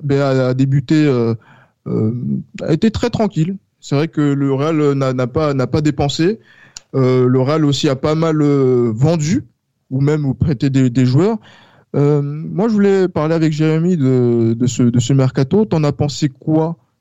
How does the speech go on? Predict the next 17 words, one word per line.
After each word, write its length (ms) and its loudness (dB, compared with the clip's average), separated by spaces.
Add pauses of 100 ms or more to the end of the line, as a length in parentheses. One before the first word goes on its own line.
euh, 240 2
globalement 640 2
de 120 0
ces 280 -4
seize 400 -2
arrivées 520 0 (220)
et 120 0
seize 380 -2
départs 420 -2
qu'il 140 -4
y 20 2
a 80 0
pu 300 -2
avoir 260 0
jusqu'à 720 -2
ce 180 -2
jour ? 360 0